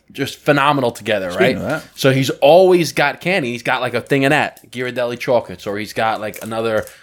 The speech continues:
Speaker 1: um, what's the other one? Um, like, the Dove chocolates. Or there's another one. Uh, Ghirardelli, Dove, and then, um, oh, the Lindt, Lindt chocolate. And he's always giving them out to everybody. Every, just, as soon as he walks in, puts his bag down, he
Speaker 2: Candy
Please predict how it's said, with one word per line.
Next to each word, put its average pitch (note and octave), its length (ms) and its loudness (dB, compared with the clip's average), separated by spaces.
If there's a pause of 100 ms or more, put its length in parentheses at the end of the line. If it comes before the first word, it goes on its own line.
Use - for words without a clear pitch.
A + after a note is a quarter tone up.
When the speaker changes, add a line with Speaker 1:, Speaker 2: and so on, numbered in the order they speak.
(120)
Speaker 1:
um, G#2 580 0
what's A#2 180 -4
the B2 100 2
other A2 160 4
one? F#2+ 280 -4
Um, F#2 520 -2 (340)
like, G#2 200 2
the G#2 80 -6
Dove B2 320 2
chocolates. G#2+ 500 0
Or A2+ 80 -2
there's G#2+ 160 -4
another A#2 320 0
one. G2+ 340 -2
Uh, F#2+ 320 -2 (540)
Ghirardelli, C#3 580 6
Dove, B2+ 380 6
and A#2 180 -4
then, A2+ 280 -2
um, G#2 460 -4 (760)
oh, A#2+ 220 2
the G#2 340 -4
Lindt, C3+ 440 -2
Lindt C3+ 200 0
chocolate. F3 420 -2 (140)
And B2 300 -6
he's B2+ 120 -10
always B2 360 -4
giving C#3 180 -4
them C#3+ 100 0
out G2 140 -4
to - 100 2
everybody. G2+ 540 -4 (300)
Every, C3 260 0
just, B2 220 -8
as - 240 -18
soon E3+ 100 4
as E3+ 60 4
he G3 80 -2
walks F#3+ 280 4
in, F3 180 2
puts D#3+ 240 -2
his D#3 80 -8
bag D3+ 280 4
down, D3+ 280 2 (100)
he - 60 -20 (100)
Speaker 2:
Candy A3 80 -2